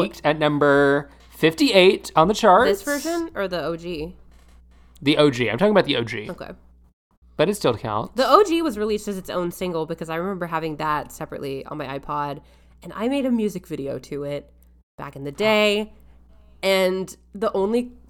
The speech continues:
Speaker 2: clip, I burned all my old music videos onto a D V D, and I gave it to someone in high school that I'm no longer friends with, so I,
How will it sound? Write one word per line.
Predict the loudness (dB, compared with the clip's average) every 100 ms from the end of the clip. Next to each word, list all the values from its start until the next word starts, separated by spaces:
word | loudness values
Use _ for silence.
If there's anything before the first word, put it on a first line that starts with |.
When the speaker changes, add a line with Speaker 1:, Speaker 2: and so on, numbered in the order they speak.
| -20 _
Speaker 2:
clip, | -6 -2 -2 -4
I | -6
burned | 0 0 2
all | 2
my | 2
old | 0 -2
music | -4 -8 -8
videos | -4 -4 -4
onto | -4 -6
a |
D | -6 -10
V | -10
D, | -10 -10 -10
and | -8
I | -8
gave | -6 -4 -4
it | -6
to | -8
someone | -10 -6 -6 -6
in | -10
high | -10 -10
school | -8 -8 -6
that | -6
I'm | -6
no | -6
longer | -6 -8 -10
friends | -10 -12 -10
with, | -12 -10
so |
I, | -8